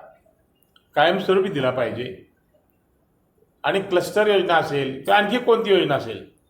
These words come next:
या माध्यमातून या सर्वांना घरंही पुरवली पाहिजेत.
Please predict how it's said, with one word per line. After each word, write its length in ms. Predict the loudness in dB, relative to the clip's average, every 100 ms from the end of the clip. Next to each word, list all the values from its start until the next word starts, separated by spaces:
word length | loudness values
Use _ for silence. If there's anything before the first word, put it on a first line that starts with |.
| _ _
या 160 | 0 2
माध्यमातून 680 | 2 0 -2 -4 -4 -4 -2
या 160 | -2
सर्वांना 560 | -2 -2 -2 -4 -2 -4 -6 -18 _ _ _ _ _ _ _ _ _ _ _ _ -4
घरंही 260 | 0 0
पुरवली 360 | 0 -2 0 0
पाहिजेत. 380 | 0 0 -4